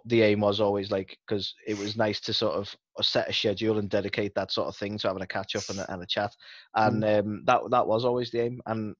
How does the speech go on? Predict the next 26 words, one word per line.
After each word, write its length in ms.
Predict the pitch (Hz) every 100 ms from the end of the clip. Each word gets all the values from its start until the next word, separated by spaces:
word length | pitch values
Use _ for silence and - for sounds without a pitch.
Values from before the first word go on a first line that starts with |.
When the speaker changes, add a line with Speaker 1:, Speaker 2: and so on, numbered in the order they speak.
| _
Speaker 1:
we, 180 | 107 117
I, 140 | - - -
I 40 |
think 160 | 123 120
we 80 | 117
both 220 | 107 104
said 160 | 107 98
from 120 | 113
day 160 | 101 98
one, 140 | 101
like, 180 | 104 98
"If 60 | 104
we 80 | 113
never 200 | 139 131
got 120 | 113 -
any 80 | 92
listeners, 340 | 90 98 95
it's 100 | 98
not 140 | 101 71
a, 40 | _ 98
it, 100 | 101 -
that's 200 | 98 -
not 100 | 65
what 80 | 90
it's 100 | -
about." 260 | - 95